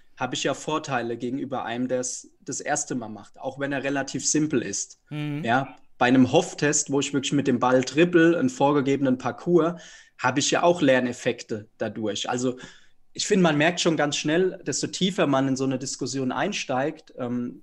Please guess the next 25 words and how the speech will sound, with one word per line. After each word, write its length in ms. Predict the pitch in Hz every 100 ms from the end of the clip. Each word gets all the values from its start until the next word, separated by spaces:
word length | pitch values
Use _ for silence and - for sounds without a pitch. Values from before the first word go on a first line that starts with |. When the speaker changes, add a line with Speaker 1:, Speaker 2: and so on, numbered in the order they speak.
| -
Speaker 1:
desto 260 | 131 - 139
mehr 280 | 135 143 160
muss 240 | 160 -
man 160 | 151 143
eben 240 | 143 143
auch 380 | - 147 156 - - - - - - -
Variablen 760 | 139 135 139 139 135 165 165 156
berücksichtigen, 1040 | 147 165 - - 180 - 180 185 180 180 -
die 60 |
es 140 | 156 -
dann 140 | 143
eben 180 | 139 143
nicht 200 | 151 -
rechtfertigen, 340 | 143 - 143 135
sagen, 220 | 135 127
oh 120 | 127
jo, 420 | 123 113 131 123 _ _ - -
ich 160 | -
mach 220 | 131 135
jetzt 260 | 151 147 -
den 100 | 123
Test, 540 | - 135 165 - _ -
ähm, 340 | 131 127 127 123
Speaker 2:
Mhm. 80 | 131
Speaker 1:
und 320 | 123 147